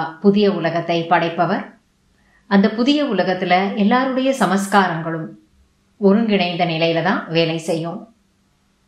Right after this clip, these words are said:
சமஸ்காரங்களிலேயோ, எண்ணங்களிலேயோ, சிந்தனைகளிலேயோ, செயல்பாடுகளிலேயோ வேற்றுமை எதுவுமே இருக்காது. எல்லாரும் ஒற்றுமையாக இருப்பாங்க. அந்த ஒற்றுமைக்கு காரணம்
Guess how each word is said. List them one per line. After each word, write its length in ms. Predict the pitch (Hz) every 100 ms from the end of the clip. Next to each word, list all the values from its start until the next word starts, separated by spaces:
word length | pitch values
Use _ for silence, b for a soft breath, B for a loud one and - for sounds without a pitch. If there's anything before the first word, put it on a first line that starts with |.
| _ _ _ _ _ _ -
சமஸ்காரங்களிலேயோ, 1200 | - 214 240 - 233 196 165 160 165 160 165 175 196 - _ _ _ _
எண்ணங்களிலேயோ, 960 | 196 196 196 196 190 165 160 160 165 165 170
சிந்தனைகளிலேயோ, 1000 | - 196 165 180 180 170 160 165 165 190 208 - _ _ _ _ _ _ _ _ _ _
செயல்பாடுகளிலேயோ 1080 | - 208 240 254 247 226 185 170 160 156 185 - - _ _ _ _ _ _ _ _ _ _
வேற்றுமை 560 | 175 220 269 - 254 208
எதுவுமே 340 | 165 156 160 165
இருக்காது. 440 | 165 175 175 175 202 - _ _ _
எல்லாரும் 440 | 190 226 247 254 202
ஒற்றுமையாக 640 | 196 247 254 254 233 233
இருப்பாங்க. 480 | 196 147 165 160 165 165 - - _ _ -
அந்த 180 | 190 196
ஒற்றுமைக்கு 560 | 180 185 208 208 202 170
காரணம் 460 | 170 165 165 175